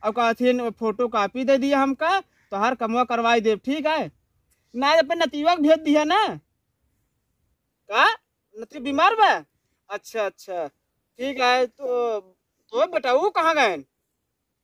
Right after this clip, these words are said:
बम्बई हैं? ठीक, ठीक, ठीक, ठीक है, फिर, अ, भिजवा दिया, फिर ना फिर लेके चला आया, ना कहबा हमारे ना जाए हो, चल ठीक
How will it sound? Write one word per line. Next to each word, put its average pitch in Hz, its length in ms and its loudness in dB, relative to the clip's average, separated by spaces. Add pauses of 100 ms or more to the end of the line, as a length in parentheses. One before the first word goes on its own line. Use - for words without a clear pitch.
(420)
बम्बई 254 340 0
हैं? 359 340 2 (400)
ठीक, 226 340 -4
ठीक, 202 320 -2
ठीक, 175 260 -10 (420)
ठीक 339 260 -4
है, 349 160 6
फिर, 330 160 -8
अ, 302 520 4 (140)
भिजवा 269 320 2
दिया, 294 240 2
फिर 330 560 -2
ना 262 160 -2
फिर 277 140 -10
लेके 277 240 -2
चला 294 80 -4
आया, 330 160 0
ना 339 120 2
कहबा 294 300 -2
हमारे 285 260 0
ना 277 180 2
जाए 254 200 2
हो, 277 220 2
चल 247 260 -2
ठीक 214 320 -8